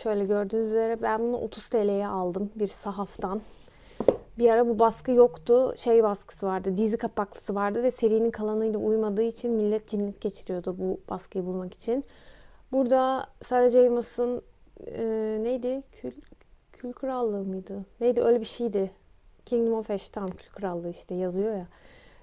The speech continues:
E, orijinali, Yabancılık Oyunu. Bu kitabı çok severim. Yüzüklerin Efendisi tek cilt hali. Burada birkaç tane böyle çizgi roman vesaire falan var.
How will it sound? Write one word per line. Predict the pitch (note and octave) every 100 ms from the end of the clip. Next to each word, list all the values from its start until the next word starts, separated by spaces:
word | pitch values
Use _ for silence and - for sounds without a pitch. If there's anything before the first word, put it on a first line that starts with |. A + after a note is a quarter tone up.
| -
E, | A#3+ A3+ A3+
orijinali, | - A#3+ A#3 B3+ A#3+ A#3 A3 B3 - - _ _ A3+
Yabancılık | A3 A3+ A3+ B3 A#3+
Oyunu. | A#3 G#3
Bu | G#3
kitabı | - A3+
çok | G#3+ A3 -
severim. | G#3+ G3 F#3+ G#3 - - - - - - - - _
Yüzüklerin | A3+ A3+ B3+ A#3+
Efendisi | A#3 A#3+ A#3 A3+ -
tek | A#3+ A3+
cilt | A3 F#3+
hali. | G3 F#3+ F3 F3+ G#3 - - -
Burada | G#3+ A3
birkaç | A3+ A#3 A3+ -
tane | A3 G#3 G#3
böyle | G#3
çizgi | G#3 A3 F#3+ G3+
roman | G3 G3 G3
vesaire | G3 G3 G3+ G3 F#3+
falan | - G3+ G3+ G#3+ A3
var. | A3 A3+